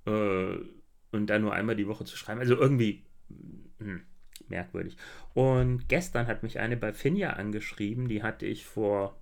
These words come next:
boah, lass mich nicht lügen, ein paar Monaten angeschrieben. Ich fand sie total cool, weil als Ortangabe hatte sie Rockenstuhl.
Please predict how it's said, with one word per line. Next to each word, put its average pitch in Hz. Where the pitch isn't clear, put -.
boah, -
lass 95
mich 107
nicht 113
lügen, 117
ein 117
paar 120
Monaten 127
angeschrieben. 104
Ich -
fand 127
sie 120
total 131
cool, 131
weil 113
als 110
Ortangabe 123
hatte 120
sie 113
Rockenstuhl. 98